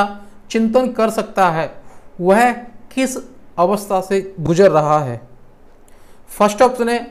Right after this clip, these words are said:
अमूर्त संक्रियाओं की अवस्था से, सेकंड है पूर्व संक्रियाओं की अवस्था से, थर्ड है आकारी संक्रियाओं की अवस्था से,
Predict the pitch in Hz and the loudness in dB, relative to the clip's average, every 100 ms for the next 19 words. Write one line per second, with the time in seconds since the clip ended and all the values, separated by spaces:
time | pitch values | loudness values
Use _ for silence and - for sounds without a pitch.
0 | - - 202 226 262 262 165 202 185 214 | -12 -2 0 2 2 0 -4 -6 -4 -2
1 | 220 214 233 190 185 190 220 208 208 226 | -2 -4 -6 0 2 2 0 -2 -4 -10
2 | - - - 214 214 240 226 226 - 254 | -12 -20 -2 -2 0 -2 -2 -6 -4 -2
3 | 285 269 262 - - - - - 220 220 | 0 -2 -8 -16 -20 -20 -8 -2 0 2
4 | 247 254 247 196 190 - - 214 220 202 | 2 2 0 2 2 2 0 -2 -2 -8
5 | 208 - - - - - 190 220 220 226 | -10 -18 -20 -20 -20 -2 2 2 0 -6
6 | - - - - - - 180 190 220 220 | -20 -20 -20 -20 -20 -4 2 2 4 4
7 | 233 247 247 - - - - - - 202 | 4 0 -2 -8 -18 -20 -20 -12 -2 -2
8 | 202 214 214 220 208 175 185 214 196 202 | 0 -4 -2 -2 0 0 0 -2 -2 -4